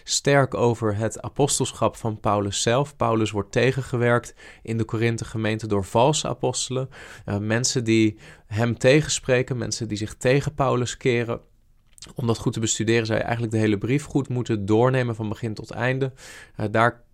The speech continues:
komen we nu niet aan toe, maar we kunnen wel in elk geval de eerste verse van hoofdstuk twaalf lezen. Daar zegt Paulus: "Te roemen is werkelijk niet gepast voor mij, want ik zal komen op verschijningen en openbaringen van de Heere. Ik ken een mens in Christus, veertien jaar is het geleden.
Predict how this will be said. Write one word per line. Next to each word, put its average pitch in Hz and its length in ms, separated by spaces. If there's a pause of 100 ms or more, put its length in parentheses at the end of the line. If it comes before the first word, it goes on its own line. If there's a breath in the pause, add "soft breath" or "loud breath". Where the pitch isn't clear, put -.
komen 113 240
we 110 60
nu 110 120
niet 110 200
aan 101 200
toe, 175 240
maar 123 200
we 113 100
kunnen 113 240
wel 113 460
in 110 160
elk 113 120
geval - 180
de 101 120
eerste 98 360
verse 101 280
van 101 100
hoofdstuk - 340
twaalf 113 600 (100)
lezen. 104 560
Daar 113 200
zegt 113 220
Paulus: 98 480 (380 loud breath)
"Te - 120
roemen 139 520
is - 220
werkelijk 113 480
niet 110 220
gepast - 480
voor 101 220
mij, 101 380
want 110 140
ik 127 100
zal 113 160
komen 143 320
op 120 120
verschijningen 135 720
en 104 80
openbaringen 110 680
van 104 180
de 101 100
Heere. 107 420 (500 soft breath)
Ik - 120
ken 131 180
een 131 120
mens 131 260
in 104 140
Christus, 101 560
veertien 156 540
jaar 117 260
is - 100
het - 140
geleden. 101 540